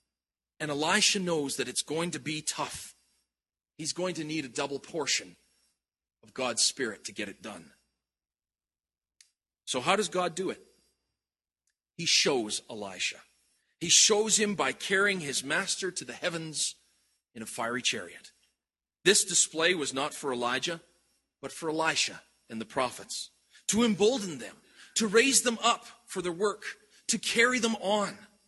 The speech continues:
Matthew records a similar thing in the New Testament. He says, "When John heard in prison what Christ was doing, he sent his disciples to ask him,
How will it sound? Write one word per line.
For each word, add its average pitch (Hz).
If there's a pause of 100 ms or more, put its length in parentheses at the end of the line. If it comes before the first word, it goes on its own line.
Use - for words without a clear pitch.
(460)
Matthew 233
records 208
a 190
similar 208
thing 196
in 185
the 180
New 180
Testament. 156
He 156
says, 165 (260)
"When 175
John 240
heard 226
in 214
prison 190
what 151
Christ 196
was 175
doing, 139 (280)
he 131
sent 190
his 170
disciples 165
to -
ask 127
him, 98